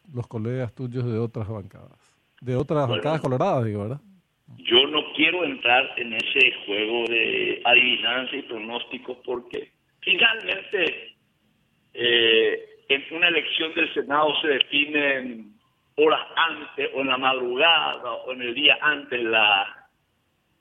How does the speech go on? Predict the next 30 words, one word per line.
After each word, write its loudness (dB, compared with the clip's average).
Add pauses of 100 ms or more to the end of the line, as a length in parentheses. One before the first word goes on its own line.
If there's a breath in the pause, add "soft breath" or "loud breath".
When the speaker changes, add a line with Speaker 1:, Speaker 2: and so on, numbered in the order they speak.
Speaker 2:
la 0
conformación -2
de 0
la 0
mesa 0
directiva 0
y 4
los 0
números. -6 (800)
Pero 4
yo 4
puedo 4
hablar 2
del -4
movimiento 0
Honor -8
Colorado. -4 (180)
Speaker 1:
Ujú. -18 (260)
Speaker 2:
Honor 2
Colorado 2
es -12
un -18
movimiento 2 (100)
absolutamente -2
predecible. -2 (420 loud breath)
Lo 2
que 0 (160)
Pedro 0
Aliana 0 (420)
baje 0